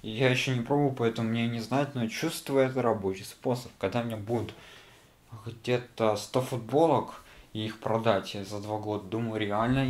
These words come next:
им можно так сохранить. Э, только нужно вложиться. Одна футболка где-то стоит, м, мы считаем в гривнах, тысячу гривен, сто тысяч гривен,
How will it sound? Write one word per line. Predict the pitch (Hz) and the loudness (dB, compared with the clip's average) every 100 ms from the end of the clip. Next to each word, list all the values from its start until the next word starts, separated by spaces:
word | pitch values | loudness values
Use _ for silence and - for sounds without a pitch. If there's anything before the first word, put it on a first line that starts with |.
| 127 | 0
им | 117 | 0
можно | 117 120 120 | 0 0 -2
так | 113 113 | -2 -4
сохранить. | - 123 120 123 104 - - - - - - - - - - - | -6 -8 -2 -2 -2 -8 -18 -20 -20 -20 -18 -20 -20 -20 -20 -6
Э, | 104 104 104 104 | 0 0 0 0
только | 127 127 123 | -2 0 -2
нужно | 123 120 117 | -2 -2 0
вложиться. | 120 120 123 - 95 87 - - - | 0 0 -4 -4 -8 -8 -12 -20 -12
Одна | - 117 123 | -6 -2 -2
футболка | 131 113 107 131 175 175 143 143 135 | -2 -6 -2 2 2 2 -2 -2 -2
где-то | - 120 123 120 | -6 -6 -4 -6
стоит, | 113 - - 117 113 107 104 - | -6 -6 -4 -4 -4 -6 -8 -8
м, | 101 95 92 90 - - - - - - | -8 -6 -8 -10 -14 -14 -14 -14 -16 -12
мы | 104 107 113 | -10 -4 -4
считаем | 110 - 101 101 | -2 0 -2 0
в | |
гривнах, | 101 95 90 - - - - - - | 0 0 -4 -8 -16 -16 -14 -18 -14
тысячу | 113 - 104 | -10 -6 -4
гривен, | 104 156 | 0 0
сто | 165 - 117 | 0 -2 -2
тысяч | - 117 - | -2 -6 -4
гривен, | - 127 160 | -4 -2 -2